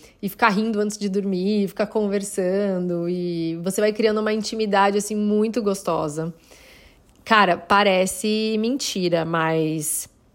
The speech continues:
se você ficar atento, assim, você começa a perceber, eu comecei a perceber como as histórias se complementavam das pessoas que tavam convivendo. No,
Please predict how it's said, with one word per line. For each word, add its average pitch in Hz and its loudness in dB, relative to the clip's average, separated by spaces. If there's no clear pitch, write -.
se 190 -6
você 196 4
ficar 208 2
atento, 202 2
assim, 180 0
você 190 -2
começa 180 -2
a 185 -4
perceber, 180 -2
eu 180 2
comecei 185 0
a 190 -2
perceber 196 0
como 233 2
as 180 2
histórias 196 6
se - -2
complementavam 220 2
das 165 0
pessoas 170 -2
que - -10
tavam 180 0
convivendo. 196 -2
No, 254 6